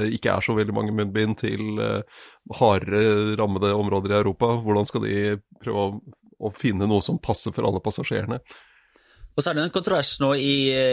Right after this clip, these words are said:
Speaker 2: i U S A, så jeg, for der har jo Donald Trump var i, i Michigan, og der, der er rådet at du skal bruke munnbind, og de var på en sånn Ford-fabrikk,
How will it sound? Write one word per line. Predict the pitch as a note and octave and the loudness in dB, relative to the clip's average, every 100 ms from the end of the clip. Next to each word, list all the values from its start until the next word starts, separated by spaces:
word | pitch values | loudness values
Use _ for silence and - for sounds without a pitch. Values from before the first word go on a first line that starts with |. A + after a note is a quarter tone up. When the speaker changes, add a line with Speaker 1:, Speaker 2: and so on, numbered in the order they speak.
| B2 | 0
Speaker 2:
i | B2+ A#2+ A#2+ A2+ | 0 2 2 2
U | B2 | 0
S | A#2+ G#2+ | 0 0
A, | A2+ | 0
så | - D#3+ | 0 0
jeg, | G3 C#3+ - - | -2 -4 -4 -2
for | C#3+ | 0
der | C#3 D3 | 0 0
har | A2+ G#2+ | 0 2
jo | A#2 A#2+ B2 - - _ | 2 2 0 -4 -20 _
Donald | - A2+ A#2+ - | -4 0 0 0
Trump | C#3 C3 | 0 0
var | A#2 | 0
i, | A#2 A2+ A2 | 0 -2 0
i | A#2 | 0
Michigan, | G#2 G2 - C3 D#3 G#2 G2 | 2 0 0 -2 -4 -4 -8
og | - A#2 | -2 0
der, | A#2 A2+ A#2+ A#2 A2+ | 0 0 0 0 0
der | A2 A2+ A2+ | 0 0 0
er | A#2 A#2 A2 A2 | 0 0 0 0
rådet | G#2 F2+ F2 G2+ | 2 2 0 -2
at | - | -2
du | - | -4
skal | - F2 F#2 F#2+ F#2 | -2 -2 0 0 0
bruke | G2+ E2+ - F2 | -2 -2 -4 -2
munnbind, | F2 E2 F2+ F2+ F2 | 0 0 0 0 -2
og | F#2+ F#2+ G2 F#2+ | -2 -2 -2 -2
de | F#2+ | -2
var | F#2 | -2
på | G2+ | -2
en | G2 | -2
sånn | F#2 F2+ E2+ | 0 -2 -4
Ford-fabrikk, | - F2+ F2+ F2 F2+ F2+ F2 F2+ F2+ - A#2+ - - | -2 -2 -2 -2 -2 0 0 -2 -6 -4 0 0 -4